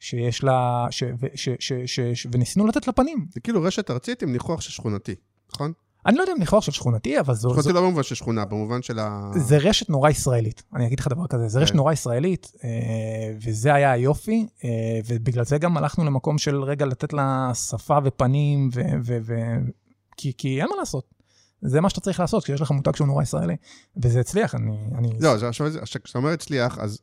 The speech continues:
Speaker 2: א', אין ספק שזה הצליח מבחינת... צפיות, שרים, דיבור וכאלה.
Speaker 1: הנה החלק של ההמרות עכשיו, איך
Speaker 2: לא,
Speaker 1: אתה,
Speaker 2: זהו,
Speaker 1: אה,
Speaker 2: השאלה אם בכלל יש פה בחלק הזה. האם, האם בחלק
Speaker 1: אני
Speaker 2: הזה
Speaker 1: אגיד לך, אני מחלק את המנגנון לשניים. אני תמיד מחלק את זה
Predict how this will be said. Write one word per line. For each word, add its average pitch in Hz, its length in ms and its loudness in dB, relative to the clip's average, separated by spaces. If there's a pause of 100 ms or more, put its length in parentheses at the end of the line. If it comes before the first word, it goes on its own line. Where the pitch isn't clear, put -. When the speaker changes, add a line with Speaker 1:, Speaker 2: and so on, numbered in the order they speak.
Speaker 2:
א', 131 140 0 (100)
אין 131 120 -2
ספק 117 360 -6
שזה 101 140 -6
הצליח 113 360 -6
מבחינת... 101 580 -6 (440)
צפיות, 110 600 -2
שרים, 117 500 -4
דיבור 104 340 -4
וכאלה. 117 500 2
Speaker 1:
הנה 147 140 6
החלק 147 260 4
של 143 160 4
ההמרות 139 480 6
עכשיו, 127 400 2
איך 135 80 4
Speaker 2:
לא, 180 40 10
Speaker 1:
אתה, 156 80 8
Speaker 2:
זהו, - 140 6
Speaker 1:
אה, 127 240 2
Speaker 2:
השאלה 127 220 4
אם 120 60 4
בכלל 180 300 -2
יש 208 260 -2
פה 131 160 -4
בחלק 104 400 -6
הזה. 95 240 -8
האם, 135 200 -2
האם 135 200 -4
בחלק 139 360 -4
Speaker 1:
אני 151 100 4
Speaker 2:
הזה 151 40 4
Speaker 1:
אגיד 190 120 4
לך, 185 120 2 (480)
אני 147 120 2
מחלק 156 240 2
את - 40 -2
המנגנון 127 400 0
לשניים. 110 360 -6
אני 110 60 -10
תמיד 135 180 -4
מחלק 123 280 -4
את 131 60 -6
זה 117 80 -4